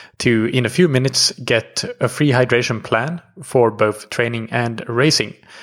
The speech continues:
And you can also get fifteen percent off their electrolyte products with the promo code that triathlon show one five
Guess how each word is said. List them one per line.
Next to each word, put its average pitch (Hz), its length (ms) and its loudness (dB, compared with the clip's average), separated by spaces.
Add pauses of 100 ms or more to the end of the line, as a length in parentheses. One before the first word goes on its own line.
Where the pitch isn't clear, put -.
(400)
And 143 80 0
you 151 40 2
can 170 120 2
also 160 180 4
get 135 160 2
fifteen 185 320 2
percent 151 300 0
off - 260 0
their 127 260 2
electrolyte 113 340 -2
products 113 360 0
with 117 180 -2
the 110 80 -2
promo 104 300 -2
code 104 340 -2
that 156 240 2
triathlon 113 360 0
show 110 260 2 (140)
one 104 180 -10
five 165 400 0